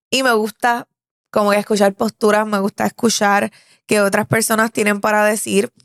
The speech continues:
Así que pues me tomé el atrevimiento de preguntarle a algunas personas y les voy a compartir algunas de las cosas y de los comentarios que recibí. Antes de esto, pues nada,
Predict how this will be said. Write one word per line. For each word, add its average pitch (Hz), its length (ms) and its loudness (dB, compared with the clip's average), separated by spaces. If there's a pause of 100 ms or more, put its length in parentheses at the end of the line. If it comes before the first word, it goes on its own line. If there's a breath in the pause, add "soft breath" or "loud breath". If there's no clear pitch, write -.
(880)
Así 196 220 -2
que 208 100 -2
pues 226 140 0
me 220 100 0
tomé 190 180 0
el 185 60 2
atrevimiento 208 640 0
de 196 400 -2 (320)
preguntarle 190 540 0
a 190 60 0
algunas 208 360 -2
personas 320 400 -2
y 269 80 2
les 208 100 2
voy 196 140 -2
a 185 80 0
compartir 214 440 -2
algunas 196 300 -2
de 190 60 2
las 196 140 -2
cosas 202 460 0
y 214 80 0
de 196 60 2
los 190 120 0
comentarios 185 420 -2
que 196 140 -2
recibí. 185 480 -2 (340 loud breath)
Antes 226 340 -2
de 294 220 -2
esto, 269 360 -2
pues 240 200 -2
nada, 208 460 0